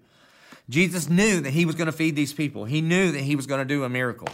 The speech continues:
which is what le-, leads to the end of six. He begins to realize these people are just following me, not 'cause they're looking for a savior, but it's because they're looking to be satisfied just physically. Not because they're looking for the Messiah, but they're looking for a miracle.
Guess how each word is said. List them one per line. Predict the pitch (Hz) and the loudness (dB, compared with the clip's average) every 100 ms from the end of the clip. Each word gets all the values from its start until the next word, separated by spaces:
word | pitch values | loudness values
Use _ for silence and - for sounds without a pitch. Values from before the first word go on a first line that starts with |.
| - _ _ _ _ _ _ _ _ _ _ - _ - - - _ _ - | -14 _ _ _ _ _ _ _ _ _ _ -20 _ -20 -20 -20 _ _ -10
which | 123 | -6
is | 147 | 0
what | 151 139 | 2 2
le-, | 143 160 156 156 | 4 4 2 0
leads | 151 156 147 | 2 2 0
to | 143 | -2
the | 143 | -4
end | 147 220 165 | -2 -2 -2
of | 104 | -4
six. | - 123 123 - - | -4 -2 -4 -6 -8
He | 139 | -6
begins | 135 131 147 143 | -6 -4 -2 -4
to | 135 | -2
realize | 151 170 143 120 110 | 0 2 2 2 0
these | 180 180 | -4 -4
people | 226 202 | -6 -2
are | 151 131 | -2 -2
just | 120 - | -6 -2
following | 135 190 165 104 | 0 0 -2 -4
me, | 107 101 | -6 -4
not | 107 147 | -2 -2
'cause | 208 185 | -4 -4
they're | 180 | -2
looking | 156 143 123 | -4 -6 -6
for | 123 | -4
a | 104 | -4
savior, | - - 160 196 151 98 92 113 - _ _ _ _ _ _ _ _ _ - | -4 0 0 0 -2 -6 -8 -12 -18 _ _ _ _ _ _ _ _ _ -14
but | 143 | -8
it's | 160 | -6
because | - 180 151 | -4 -4 0
they're | 170 | 0
looking | 170 165 | 0 0
to | 151 | 0
be | 147 | -2
satisfied | - 151 160 156 - 147 147 | 0 0 0 -2 0 2 2
just | 143 147 - | 0 -6 -6
physically. | 190 185 - 76 53 - _ _ - | -6 -6 -12 -16 -18 -20 _ _ -4
Not | 151 202 | -2 -2
because | 190 165 | -4 -2
they're | 165 156 | 0 0
looking | 147 131 | -4 -6
for | |
the | 127 | -8
Messiah, | 120 - 160 190 156 113 | -6 -4 -2 0 0 -2
but | 113 | -4
they're | 147 | -6
looking | 165 151 | -4 -2
for | 151 | -2
a | |
miracle. | 123 135 175 202 175 - - | 0 -2 -2 -2 -6 -8 -16